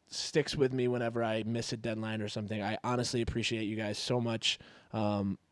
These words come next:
and I hope you gained as much knowledge out of this m-, incredibly informative podcast as I did. And honestly, I can't wait to bring you in guys another banger episode like this one. So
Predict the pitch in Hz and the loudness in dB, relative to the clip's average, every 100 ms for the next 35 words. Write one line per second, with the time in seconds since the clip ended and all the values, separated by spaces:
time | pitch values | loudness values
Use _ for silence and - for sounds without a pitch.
0 | - 117 104 104 - 117 147 143 139 131 | -10 -6 -4 -6 -4 2 4 6 4 4
1 | 139 127 123 123 - 120 110 123 127 135 | 4 4 2 0 0 -2 -2 0 6 8
2 | 139 - - 123 123 123 120 120 113 113 | 8 4 4 2 4 2 4 2 2 2
3 | 110 - - - - _ _ _ _ _ | 0 -2 -8 -18 -20 _ _ _ _ _
4 | 113 120 - - 131 - - 156 143 127 | -2 0 -2 -2 -2 2 6 8 8 8
5 | 123 117 117 - 123 123 117 110 101 - | 6 4 0 2 2 4 4 2 -2 -2
6 | - 117 - 120 110 - 107 - 117 123 | 0 0 0 -2 -2 -2 -6 0 0 0
7 | 123 123 127 - - - - - 110 104 | 0 0 -2 -6 -16 -20 -20 -4 0 0
8 | 104 104 - _ _ _ _ _ 117 139 | 0 -2 -8 _ _ _ _ _ 2 2
9 | 131 - 127 123 - 117 - 127 98 113 | 2 0 0 0 0 -4 -4 -4 -2 -2
10 | - 117 110 110 110 110 110 104 110 107 | -2 0 2 2 0 -2 -4 -4 -4 -2
11 | 104 104 - _ - - - 139 139 131 | -2 -4 -8 _ -20 -12 0 2 2 2
12 | - 117 120 - 113 113 107 101 110 - | 0 -2 -4 -2 0 0 -2 -4 -6 -4
13 | 113 110 - 110 104 | -4 -4 -4 -4 -4